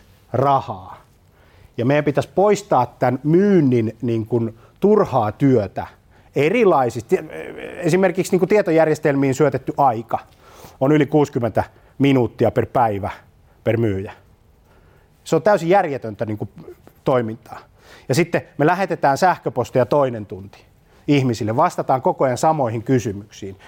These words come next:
mitä ne asiakkaat esittää. Kun me voitaisiin siirtää se niin kuin aika sinne sisällöntuotantoon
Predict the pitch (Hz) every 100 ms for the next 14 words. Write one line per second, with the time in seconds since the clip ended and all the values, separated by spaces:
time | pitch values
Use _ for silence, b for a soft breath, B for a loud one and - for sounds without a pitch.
0 | B 123 123 127 127 107 - 101 123 110
1 | 110 _ - - _ _ b b b 131
2 | 139 160 151 - - 214 208 156 - 107
3 | - - 151 131 b b b b b -
4 | - 139 131 127 - 165 151 127 - 101
5 | - - _ _ _ _ _ - 123 120
6 | 190 185 160 120 107 113 104 104 92 101
7 | 98